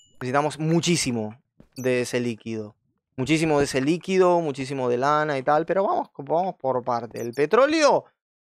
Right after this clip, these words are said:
mm, va a quedar aquí. Sabemos que está aquí abajito. El petroleum.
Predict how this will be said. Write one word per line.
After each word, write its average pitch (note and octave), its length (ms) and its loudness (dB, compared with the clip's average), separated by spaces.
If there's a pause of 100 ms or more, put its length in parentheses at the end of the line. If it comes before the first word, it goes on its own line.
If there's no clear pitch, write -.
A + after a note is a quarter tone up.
(100)
mm, E3+ 320 -2
va G3+ 80 6
a G#3 40 2
quedar G3+ 240 4
aquí. F3 300 0
Sabemos F3 420 2
que E3+ 60 -4
está E3 220 -2
aquí D#3+ 260 0
abajito. G3+ 920 0 (140)
El B2 160 -8
petroleum. D#3+ 880 -2